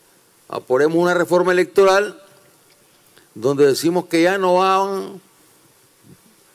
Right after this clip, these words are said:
no va a decidir el voto de la mayoría de los ciudadanos en una elección, sino que será el voto de los delegados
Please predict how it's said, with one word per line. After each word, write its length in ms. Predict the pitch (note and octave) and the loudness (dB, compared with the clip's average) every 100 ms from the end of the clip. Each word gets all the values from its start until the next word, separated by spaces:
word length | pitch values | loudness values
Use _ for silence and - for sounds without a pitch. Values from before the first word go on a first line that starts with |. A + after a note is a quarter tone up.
| _ _ _ _ - | _ _ _ _ -18
no 320 | B2+ D3 E3+ | -8 -2 0
va 140 | F3 F#3 | 0 0
a 20 | |
decidir 480 | F3+ - D#3 F3+ F#3 | 0 0 4 4 4
el 140 | E3 | 0
voto 600 | A#2+ E3+ F3 - B2+ A#2+ - _ _ _ | 2 2 2 -4 -4 -6 -18 _ _ _
de 180 | G2+ C3+ | -4 -2
la 120 | C3 | 0
mayoría 400 | C3 B2 A#2+ D3 | 0 2 2 4
de 80 | C#3+ | 2
los 100 | B2 | 2
ciudadanos 480 | A#2+ A#2+ B2+ B2+ A2+ | 2 2 2 -4 -4
en 80 | |
una 140 | B2 B2 | -4 -4
elección, 400 | A2+ - G2 G2 - _ _ _ _ _ _ _ _ _ _ _ _ _ - _ _ | -4 -6 -12 -12 -20 _ _ _ _ _ _ _ _ _ _ _ _ _ -20 _ _
sino 380 | - D#3 F3 F3 | -2 0 0 -2
que 100 | E3 | -2
será 240 | D3 D3 | 0 0
el 120 | E3+ | -2
voto 480 | D3 F#3 F#3+ - - | 0 0 0 -6 -8
de 160 | C3+ D3+ | -4 0
los 160 | D3+ C#3 | 0 2
delegados 600 | C#3 C3 C#3+ G3 G#3 | 0 2 2 0 -2